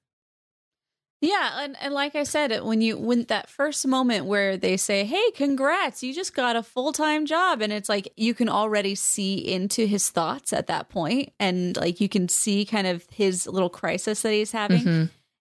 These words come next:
Speaker 1: This is, like, two minutes in, and you're like, "I get you. Okay."
Speaker 2: Uh-huh. Yeah.
Speaker 1: Um, while Raya was like, "Mm, I don't feel like I got Raya."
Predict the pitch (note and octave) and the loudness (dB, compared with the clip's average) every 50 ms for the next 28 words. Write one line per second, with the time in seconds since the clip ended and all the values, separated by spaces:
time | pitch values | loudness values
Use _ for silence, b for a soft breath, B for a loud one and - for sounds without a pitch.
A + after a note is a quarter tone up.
0 | _ - A#3 D4+ - C#5 C5 - B3+ G3+ F#3+ - - - C4 A#3 G3+ F#3+ F#3 F#3 | _ -4 -2 0 2 2 2 2 0 -2 -4 -6 -8 -4 -2 -2 0 0 -2 -2
1 | F#3 - F#4 F#4+ D4 F#3+ E3+ D#3 - F#3+ G3+ G#3 G#3 G3+ G3+ - _ _ _ _ | -2 0 0 0 0 -2 -4 -6 -6 -4 -2 0 0 -2 -2 -6 _ _ _ _
2 | _ _ - A3+ A3 - E4 F4 F4 - - F#3 - - - - _ _ _ _ | _ _ -4 -4 -4 -6 -8 -8 -8 -6 -6 -6 -6 -8 -12 -18 _ _ _ _
3 | - G#3+ G#3+ G3+ - D4+ A3 E3 D#3 D#3+ E3 - _ _ _ _ _ - D#3+ A#2 | -6 -4 -2 0 0 0 0 0 -2 -4 -6 -12 _ _ _ _ _ -6 -6 -4
4 | - E3 - _ _ _ _ _ _ - G#3 G#3 G3 F#3+ F#3+ F#3+ G3+ - - G#3+ | -6 -8 -12 _ _ _ _ _ _ -4 -2 -2 -2 -2 -4 -6 -10 -8 -6 -4
5 | A3 G#3 G3+ G3+ - - A3 A3 G#3+ A3 G#3+ G3+ F#3+ F#3 F#3+ F#3 - F#3 F#3 - | -2 -2 -2 -2 -4 -4 -4 -4 -2 -2 -4 -4 -4 -6 -6 -6 -6 -8 -8 -10
6 | - - _ _ _ _ - D4+ D#4+ F4 D#4+ - _ _ _ _ _ _ _ _ | -14 -20 _ _ _ _ 0 2 2 2 2 0 _ _ _ _ _ _ _ _
7 | _ _ _ - A3 A#3 A#3+ A3+ - - A3+ G3+ G3+ G3+ - F#3 F#3 D#3 F#3+ F#3+ | _ _ _ -6 -4 -4 -4 -4 -2 -2 0 0 0 0 -2 -4 -2 -2 -2 -2
8 | F#3 - F3 F#3 F#3 F3+ F3+ F3+ F#3 G3 | 0 0 -2 -2 -2 -2 -2 -4 -6 -8